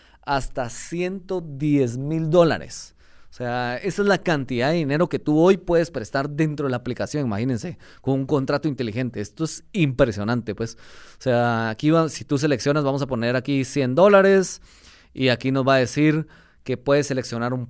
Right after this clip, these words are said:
un, un plazo del préstamo. Entonces tú puedes venir y decir seis, doce, dieciocho, veinticuatro meses. Entonces quiero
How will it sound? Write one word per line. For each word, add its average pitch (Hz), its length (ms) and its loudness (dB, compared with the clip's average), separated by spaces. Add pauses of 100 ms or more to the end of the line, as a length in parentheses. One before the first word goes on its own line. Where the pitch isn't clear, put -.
un, 131 400 -6
un 135 360 -6
plazo 160 520 2
del 131 200 -10
préstamo. 185 460 0
Entonces 117 220 -4
tú 113 100 -10
puedes 127 220 -2
venir 120 240 -2
y - 20 0
decir 117 300 -2
seis, 160 640 2
doce, 160 580 2 (240)
dieciocho, 156 600 0
veinticuatro 113 540 -4
meses. 95 280 -6
Entonces 127 180 -8
quiero 165 320 2